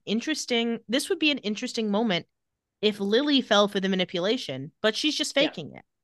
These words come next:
Speaker 2: Yeah.
Speaker 1: She never sways once she's decided he's evil.
Speaker 2: Yeah, again, I do think this is a time to, like, obviously being a Ripper, if you, you know, t-, take the guilt out of it,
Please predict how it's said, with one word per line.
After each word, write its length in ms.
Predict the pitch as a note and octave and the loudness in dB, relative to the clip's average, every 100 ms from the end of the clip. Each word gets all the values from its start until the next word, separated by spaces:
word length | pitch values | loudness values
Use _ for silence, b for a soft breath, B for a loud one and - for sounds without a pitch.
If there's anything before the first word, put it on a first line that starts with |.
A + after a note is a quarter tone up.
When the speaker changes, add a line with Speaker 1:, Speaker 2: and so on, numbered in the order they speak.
| _ _ _ _ F#3 | _ _ _ _ -4
Speaker 2:
Yeah. 140 | F3 | 0
Speaker 1:
She 60 | C#4+ | 2
never 260 | D4+ D#4+ | 4 2
sways 580 | - - B3+ G3+ D#3 D3+ | 0 2 4 4 2 -2
once 220 | F3 E3+ | -4 -4
she's 160 | - E3+ | -4 -8
decided 480 | E3 - F3 E3 D#3 | -6 0 0 0 -4
he's 200 | C#3+ C3 | -10 -10
evil. 280 | G#2 - _ _ | -14 -18 _ _
Speaker 2:
Yeah, 200 | A3+ E3 | 0 0
again, 200 | E3 G3 F3 | 0 0 0
I 80 | |
do 140 | F3+ G#3 | -2 -2
think 200 | G#3+ G3 | -4 -4
this 180 | F#3+ G3 | -4 -4
is 120 | F#3 | -8
a 40 | |
time 320 | F3+ F#3+ F#3 F#3 | -4 -2 -2 -4
to, 80 | F3 | -4
like, 260 | D#3+ - _ _ _ _ - G#3+ | -4 -6 _ _ _ _ -2 4
obviously 440 | C4+ D4 D4 C4+ | 4 4 2 0
being 260 | G#3+ A#3+ G#3+ | 0 0 0
a 40 | |
Ripper, 460 | F3+ A3+ A3+ F3+ E3 _ _ - | 2 0 4 2 0 _ _ -6
if 140 | F#3+ G3 | -4 -2
you, 260 | F3+ - - _ _ - | -2 -4 -12 _ _ -6
you 80 | F3 | -4
know, 160 | D3+ D3+ _ - | -4 -6 _ -20
t-, 80 | - - | -20 6
take 260 | A#3+ A3+ | 6 6
the 60 | D#3+ | -6
guilt 320 | D3+ E3+ A3+ | 0 0 4
out 200 | D#4 E4 | 6 6
of 80 | E4 | 6
it, 180 | G4 | 2